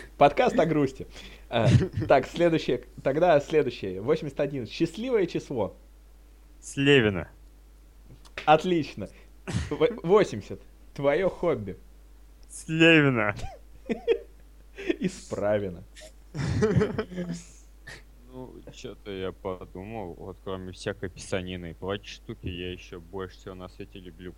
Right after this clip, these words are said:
Speaker 2: коллекционировать. Вот смотрю на полку справа, там игры для Д С, для три Д С,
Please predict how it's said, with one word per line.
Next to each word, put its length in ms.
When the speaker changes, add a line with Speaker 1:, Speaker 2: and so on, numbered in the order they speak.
Speaker 2:
коллекционировать. 1300
Вот 300
смотрю 520
на 180
полку 340
справа, 480
там 260
игры 240
для 220
Д 360
С, 120
для 160
три 200
Д 360
С, 80